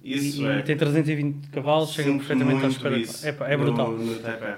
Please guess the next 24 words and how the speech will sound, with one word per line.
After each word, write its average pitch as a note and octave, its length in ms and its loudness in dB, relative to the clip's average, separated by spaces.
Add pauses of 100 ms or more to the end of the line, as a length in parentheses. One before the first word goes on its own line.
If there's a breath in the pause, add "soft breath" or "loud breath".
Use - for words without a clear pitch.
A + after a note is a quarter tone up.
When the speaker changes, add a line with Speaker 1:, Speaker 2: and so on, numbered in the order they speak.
Speaker 1:
que A#2 120 -12
é A2+ 100 -6
muito C3 420 2
grande B2+ 440 -2
Speaker 2:
É. C3 140 -4
Speaker 1:
para C3 280 -2
a C3 60 0
concorrência D3 680 0
Speaker 2:
Sim. B2+ 80 -2
Speaker 1:
dele C3 540 2
e A#2+ 60 0
ao A#2+ 400 0
que - 160 -6
é B2+ 80 -2
que B2+ 60 -8
o B2+ 40 -6
comparamos B2 400 -2
Speaker 2:
Sim, F3 320 6
Speaker 1:
com - 140 -2
Speaker 2:
sim, D3 160 2
sim, - 0 -
sim, C#3 160 -4
sim, B2 160 -8
sim. - 160 -14